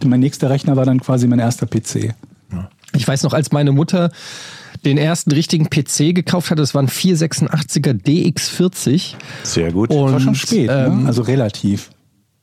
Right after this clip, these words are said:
Speaker 2: Ja, muss so, wann war das? Irgendwann in den neunzigern halt, ne? Also,
Speaker 1: Weil es gab erstmal
Speaker 2: weiß
Speaker 1: die
Speaker 2: nicht.
Speaker 1: normalen P Cs, dann kam ja die
Speaker 2: Schätze
Speaker 1: zwei sechsundachtziger, drei sechsundachtziger, vier sechsundachtziger.
Speaker 3: Ja, ja.
Speaker 2: Ja, es war aber noch vor den Pentium neunzig Geschichten, die kamen danach.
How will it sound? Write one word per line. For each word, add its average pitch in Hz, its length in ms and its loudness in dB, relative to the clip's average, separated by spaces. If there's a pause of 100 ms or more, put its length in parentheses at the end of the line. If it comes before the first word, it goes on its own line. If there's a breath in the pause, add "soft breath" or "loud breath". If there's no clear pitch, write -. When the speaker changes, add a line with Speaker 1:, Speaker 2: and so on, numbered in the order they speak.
(200)
Speaker 2:
Ja, 127 480 0
muss 165 240 2
so, 175 320 2
wann 147 140 2
war 180 140 0
das? - 500 -2
Irgendwann 180 340 2
in 180 80 4
den 170 100 4
neunzigern 110 600 0
halt, 104 220 -2
ne? 185 340 2
Also, 123 200 0
Speaker 1:
Weil 127 80 2
es 131 80 0
gab 147 180 0
erstmal 147 220 0
Speaker 2:
weiß 147 60 2
Speaker 1:
die 135 40 2
Speaker 2:
nicht. 131 80 2
Speaker 1:
normalen 120 360 2
P 151 120 0
Cs, 160 220 -2
dann 135 120 0
kam 131 160 2
ja 127 60 2
die 123 80 0
Speaker 2:
Schätze 160 160 -2
Speaker 1:
zwei 156 180 2
sechsundachtziger, 151 720 0
drei 131 280 0
sechsundachtziger, 147 840 0
vier 131 240 0
sechsundachtziger. 107 920 -4 (460)
Speaker 3:
Ja, 143 80 -2
ja. 139 80 -2
Speaker 2:
Ja, 127 80 2
es - 100 -2
war 147 80 2
aber 147 120 2
noch 143 120 0
vor 170 220 0
den 180 140 2
Pentium 160 380 0
neunzig 175 440 2
Geschichten, - 560 -2
die 147 80 2
kamen 135 240 0
danach. 123 500 0